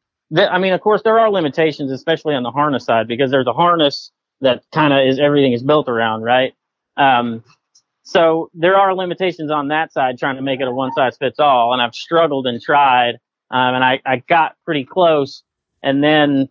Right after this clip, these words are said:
I don't know if you've kept up with any of our stuff, but we've had to offer linesman's loops on it, and that's brought its own kinda little limitation. So I am kinda, like, running up into these walls trying to listen to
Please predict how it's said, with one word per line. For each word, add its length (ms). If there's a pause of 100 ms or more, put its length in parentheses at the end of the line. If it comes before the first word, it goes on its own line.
(200)
I 80
don't 120
know 100
if 80
you've 160
kept 260
up 280
with 320
any 160
of 80
our 120
stuff, 420
but 120
we've 140
had 200
to 40
offer 320
linesman's 480
loops 300
on 160
it, 160
and 120
that's 200
brought 240
its 160
own 320 (140)
kinda 180
little 240
limitation. 640
So 320 (400)
I 160
am 240
kinda, 260
like, 220
running 340
up 140
into 160
these 200
walls 340
trying 220
to 60
listen 280
to 100